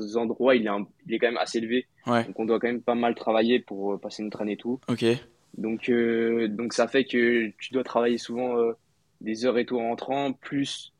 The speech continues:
Speaker 1: du coup les séances qui durent entre, je sais pas, une, deux, une, deux heures, tu vois.
Speaker 2: Ouais.
Speaker 1: Plus, euh, bah, un graille,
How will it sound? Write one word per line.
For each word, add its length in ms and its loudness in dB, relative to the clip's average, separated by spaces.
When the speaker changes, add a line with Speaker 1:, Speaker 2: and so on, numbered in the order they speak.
Speaker 1:
du 100 -10
coup 140 0
les 360 0
séances 600 -4
qui 120 -8
durent 240 0
entre, 400 -4
je 80 -6
sais 80 -8
pas, 260 2
une, 300 -4
deux, 640 -4
une, 240 -10
deux 340 -4
heures, 160 2
tu 140 -4
vois. 200 0
Speaker 2:
Ouais. 280 0
Speaker 1:
Plus, 520 -2
euh, 240 0
bah, 180 2
un 100 2
graille, 500 0